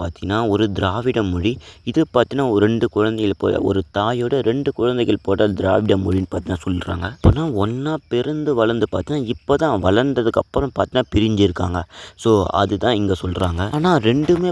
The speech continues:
பார்த்தீங்கன்னா தமிழும் கன்னடமும் பார்த்தீங்கன்னா ஒரே மாதிரியான இலக்கண அமைப்புகளை பார்த்தீங்கன்னா கொண்டதுன்னு பார்த்தீங்கன்னா இன்னொரு பக்கத்துல சொல்லியிருக்காங்க. பொதுவான சொற்கள் மட்டும்தான் லைட்டா சேஞ்ச் ஆகும், மத்தபடி ரெண்டுமே ஒண்ணுன்னு தான் மொழி வல்லுநர்கள் எல்லாரும் பார்த்தீங்கன்னா சொல்லியிருக்காங்க. கன்னட மொழி பார்த்தீங்கன்னா பாரம்பரிய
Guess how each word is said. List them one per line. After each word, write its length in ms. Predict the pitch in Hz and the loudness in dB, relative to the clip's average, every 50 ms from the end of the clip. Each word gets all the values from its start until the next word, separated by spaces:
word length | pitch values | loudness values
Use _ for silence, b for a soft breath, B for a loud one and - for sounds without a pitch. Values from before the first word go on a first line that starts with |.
| - - | 0 0
பார்த்தீங்கன்னா 380 | 127 110 - 123 139 135 - | 0 0 0 0 -6 -4 -4
தமிழும் 480 | - - 95 101 120 135 139 147 147 139 - 107 | -2 -2 -2 -2 -2 -2 -2 -2 -4 -2 -2 -2
கன்னடமும் 480 | 98 110 117 113 113 104 120 117 104 - | -2 0 0 -2 -2 -2 -2 -2 -2 -2
பார்த்தீங்கன்னா 320 | 92 90 113 139 139 104 | -2 -2 0 0 0 0
ஒரே 360 | 95 104 117 123 151 170 190 | 2 0 0 2 0 0 0
மாதிரியான 560 | 180 170 160 151 151 151 135 127 135 135 143 | 0 -2 -4 -4 -4 -4 -4 -2 -2 0 0
இலக்கண 440 | 123 107 113 131 156 - - 156 143 | 0 0 2 2 0 0 0 -2 0
அமைப்புகளை 480 | 127 123 123 123 - - - 110 101 104 | 0 2 0 0 0 2 2 2 2 4
பார்த்தீங்கன்னா 340 | - - 98 120 123 - - | 0 0 0 0 -2 2 2
கொண்டதுன்னு 400 | 98 104 95 110 110 113 117 - | 0 4 6 6 6 6 4 2
பார்த்தீங்கன்னா 260 | - 95 - 110 107 104 | -2 -2 0 0 0 2
இன்னொரு 180 | 107 107 101 - | 2 2 0 0
பக்கத்துல 320 | - - - 90 98 95 - - | -4 -8 -6 -6 -6 -6 -4 -4
சொல்லியிருக்காங்க. 640 | 95 95 92 92 - - 92 92 90 90 90 - | -2 -2 -2 -2 -4 -6 -8 -6 -4 -4 -6 -6
பொதுவான 460 | - 135 131 180 170 175 175 180 185 180 | -6 2 2 2 4 4 0 0 -2 -4
சொற்கள் 380 | - - 139 - - 143 143 | -8 -8 -10 -6 -4 -4 -2
மட்டும்தான் 420 | 131 117 110 107 - 135 147 135 117 | 0 -2 -2 -2 -2 -6 -6 -4 0
லைட்டா 380 | 101 104 120 117 - - 139 127 - | 0 0 0 0 -2 -4 -4 -4 -2
சேஞ்ச் 240 | 107 113 113 104 117 | -4 -4 -4 -2 -2
ஆகும், 200 | 120 131 123 104 | -2 -2 -2 -6
மத்தபடி 480 | 98 107 - - 127 135 139 139 143 127 | -8 -8 -6 -6 -2 0 0 2 2 2
ரெண்டுமே 380 | 110 113 113 110 104 120 123 117 101 104 | 2 2 0 0 0 0 0 0 2 2
ஒண்ணுன்னு 280 | 107 113 127 123 113 110 | 0 2 0 0 0 2
தான் 140 | 117 117 | 0 2
மொழி 260 | 107 104 107 113 123 117 | 2 2 2 2 2 0
வல்லுநர்கள் 580 | 107 104 107 104 101 98 95 95 92 - 95 | 0 2 2 2 0 0 -2 -4 -2 -2 0
எல்லாரும் 360 | 95 92 95 95 98 - 113 - | 0 0 2 0 0 0 0 0
பார்த்தீங்கன்னா 300 | 101 92 98 98 95 - | 0 0 0 -2 -4 -4
சொல்லியிருக்காங்க. 540 | 95 92 92 98 - - - 95 92 90 92 - - | -4 -2 -2 -2 -2 -4 -6 -8 -8 -8 -10 -10 -2
கன்னட 480 | - 117 113 135 156 175 196 180 180 165 131 110 | 0 0 2 2 0 -2 -2 -2 -2 -2 0 0
மொழி 240 | 104 107 113 131 - - | 2 2 2 2 0 0
பார்த்தீங்கன்னா 340 | 98 95 90 - 104 131 143 123 - - | 0 -2 -2 -2 -4 -6 -6 -6 -8 -8
பாரம்பரிய 680 | 87 90 98 113 135 139 143 139 123 123 123 139 143 | -4 -2 0 2 2 2 0 -2 0 0 2 2 2